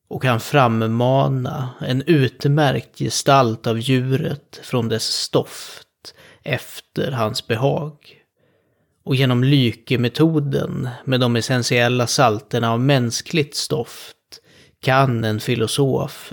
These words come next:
utan någon kriminell nekromanti kalla upp gestalten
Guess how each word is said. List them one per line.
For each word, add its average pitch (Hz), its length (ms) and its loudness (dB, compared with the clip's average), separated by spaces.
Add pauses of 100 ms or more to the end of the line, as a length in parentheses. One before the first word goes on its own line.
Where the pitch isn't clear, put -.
utan 123 840 0
någon 120 580 2
kriminell 120 580 0
nekromanti 117 920 -2 (580)
kalla 127 260 4
upp 120 300 0
gestalten 127 1160 -2